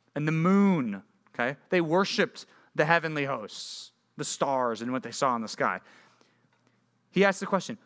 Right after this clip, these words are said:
"Who, who made the sun and the moon and the stars? And also, by the way, who brings them out by number, calling them by name?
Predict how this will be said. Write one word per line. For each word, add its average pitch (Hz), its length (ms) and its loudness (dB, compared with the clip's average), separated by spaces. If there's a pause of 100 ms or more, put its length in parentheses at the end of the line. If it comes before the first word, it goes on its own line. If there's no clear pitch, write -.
"Who, 285 260 0 (200)
who 285 180 -2
made 175 400 0 (280)
the 151 80 -4
sun 151 220 0
and 151 80 -6
the 147 40 -6
moon 143 100 -4
and 139 80 -6
the 135 40 -8
stars? 160 380 -6 (240)
And 185 100 2
also, 202 320 0
by 190 160 2
the 208 80 -2
way, 151 200 -2 (280)
who 247 180 4
brings 202 480 2
them 190 180 2
out 156 420 0
by 143 200 2
number, 135 400 -4 (180)
calling 202 340 2
them 196 120 2
by 165 120 0
name? 127 340 -6